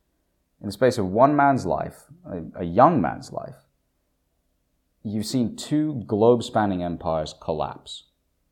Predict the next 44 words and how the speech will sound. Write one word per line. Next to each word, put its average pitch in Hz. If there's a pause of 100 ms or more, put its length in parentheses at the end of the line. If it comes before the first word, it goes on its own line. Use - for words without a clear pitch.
(160)
This -
does 123
not 120
happen 95
very 87
often 80 (140)
at 82
all. 73 (600)
Uh, 90
if -
you 101
go 123
th-, 98
back 98
through -
all 113
of 90
human 85
history, 82 (560)
I 104
think 104
you'll 101
find, 87 (840)
mm, 113
you 117
know, 87
you 90
could 92
probably 113
count 98
it 87
on 82
the 82
fingers 87
of 78
one 76
hand, - (180)
is 101
my 101
guess. 82
I -
mean, -
I 85
haven't 78